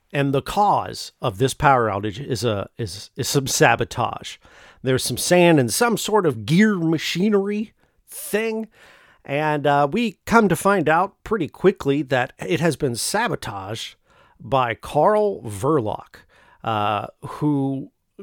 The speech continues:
goes home and climbs in bed. And Carl Verloc owns a movie theater, which is operated by his wife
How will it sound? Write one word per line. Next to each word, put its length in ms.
goes 360
home 580
and 240
climbs 460
in 160
bed. 420
And 240
Carl 200
Verloc 380
owns 260
a 60
movie 380
theater, 440
which 220
is 100
operated 540
by 140
his 200
wife 560